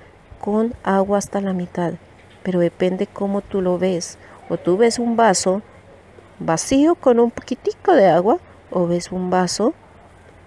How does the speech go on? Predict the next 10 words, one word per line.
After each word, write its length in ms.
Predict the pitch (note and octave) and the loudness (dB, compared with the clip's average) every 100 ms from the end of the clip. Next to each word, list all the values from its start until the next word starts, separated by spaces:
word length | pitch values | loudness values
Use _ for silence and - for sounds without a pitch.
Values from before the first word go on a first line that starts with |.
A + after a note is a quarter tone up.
| - | -6
con 180 | F3+ E3+ | -2 0
agua. 420 | F#3 E3 D#3+ E3 - - - - - - - - - - - - - - - | 0 0 -4 -6 -16 -20 -20 -20 -20 -20 -20 -20 -20 -20 -20 -20 -20 -14 -8
Entonces, 420 | F#3 F#3 G3+ - | -4 -4 -6 -8
es, 240 | G#3 G3+ - - | -8 -8 -10 -10
así 220 | - G3+ | -6 -4
mismo 280 | A3 A3+ A#3 | -4 -4 -6
es 120 | A#3+ | -4
en 100 | A#3+ | -4
la 80 | A3 | -2
vida. 380 | A#3 A3+ E3 | -2 -2 -4